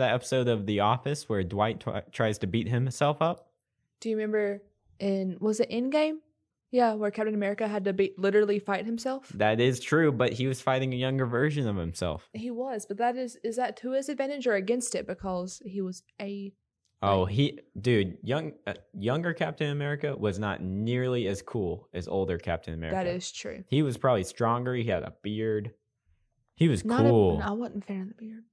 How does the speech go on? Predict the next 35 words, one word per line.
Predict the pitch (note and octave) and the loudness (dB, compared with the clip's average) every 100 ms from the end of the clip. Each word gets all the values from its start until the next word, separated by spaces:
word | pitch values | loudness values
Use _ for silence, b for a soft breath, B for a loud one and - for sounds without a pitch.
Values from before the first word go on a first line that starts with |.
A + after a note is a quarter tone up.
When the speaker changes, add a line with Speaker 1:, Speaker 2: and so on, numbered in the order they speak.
| _ _ | _ _
Speaker 1:
He | C3+ D3 C#3 | 0 2 2
was | G#2+ F2+ E2 | 2 0 -2
cool, | - A#2 G2 | -6 -2 -2
though. | E2+ | -2
Speaker 2:
I | G#2 | 0
Speaker 1:
He | A#2+ | 0
Speaker 2:
like | B2 | 0
Speaker 1:
was | E2+ | -2
Speaker 2:
the | F2 | -2
Speaker 1:
rugged. | F#2+ F2+ G#3 | -2 -2 -2
Speaker 2:
clean | G3+ G3+ F#3+ F#3 | -4 -4 -6 -8
cut. | - - - - _ - - _ _ - | -18 -20 -20 -20 _ -20 -20 _ _ -8
Speaker 1:
That | A#2+ | -4
was | C#3+ A2 | -2 -2
when | A2+ G#2+ | -2 -2
Captain | G2 A#2+ A#2 | 0 -2 -2
America | G#2 G#2+ A#2 G#2+ F#2+ | -2 -2 -2 -4 -2
was | F#2 F2+ | -2 -4
a, | D#2+ F2 F#2 _ - | -4 -6 -8 _ -14
a, | C2+ D#2+ C#2 B1+ - _ - | -8 -6 -8 -10 -16 _ -14
a | F#2+ | -12
fugitive | - B2 A#2+ F2 D#2+ - _ | -6 -6 -4 -4 -4 -8 _
of | G2 F#2 | -6 -4
the | F#2+ | -4
American | F#2+ G#2 G2+ F#2 F2+ _ _ _ | -2 -4 -4 -6 -8 _ _ _
states. | - A#2 A#2 D#2+ - - _ _ _ _ _ _ _ _ _ _ - | -10 -4 -4 -4 -12 -20 _ _ _ _ _ _ _ _ _ _ -14
That's | D#3 | -12
a | - | -6
pretty | D4 - | -6 -4
cool | - E3 C3+ A2+ - | 0 4 4 2 0
Speaker 2:
Of | A#2 | 2
Speaker 1:
idea. | - G3 A3+ | 4 6 6
Speaker 2:
the | G#3+ | 6
American | G3 F#3+ F#3+ G3 G#3 F#3+ | 6 6 6 4 2 2
states. | - F#3+ F3 D#3+ - - - | 2 4 4 2 -2 -8 -8